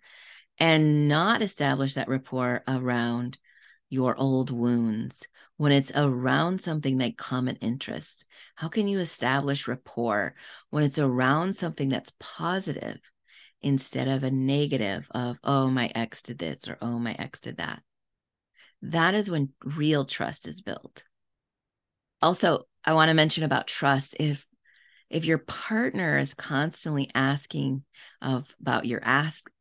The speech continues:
actions or your whereabouts, or they keep secrets from you, and again, we go back to lying, that is a lack of trust.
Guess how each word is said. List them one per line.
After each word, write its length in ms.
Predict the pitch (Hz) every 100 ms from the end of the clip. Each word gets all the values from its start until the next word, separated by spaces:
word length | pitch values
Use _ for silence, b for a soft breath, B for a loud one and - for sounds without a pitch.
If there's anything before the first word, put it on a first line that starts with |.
| -
actions 680 | 147 185 - 214 202 196 - B B B
or 100 | -
your 240 | 147 131 120
whereabouts, 800 | 131 117 156 160 180 - - - _ _ _ _ _ b b
or 100 | 156
they 120 | 147
keep 300 | 127 - 156
secrets 440 | - 151 151 180 -
from 180 | 185 185
you, 380 | 185 185 196 - _
and 200 | - 151
again, 320 | 147 147 143 147
we 80 |
go 100 | 143
back 220 | 135 127 131
to 100 | 92
lying, 600 | 117 123 196 147 - - _ _ _ _ _ b b b b -
that 460 | 143 147 196 233 -
is 560 | 165 143 135 139 - -
a 80 | 127
lack 320 | 127 127 135
of 100 | - -
trust. 540 | - 226 160 - -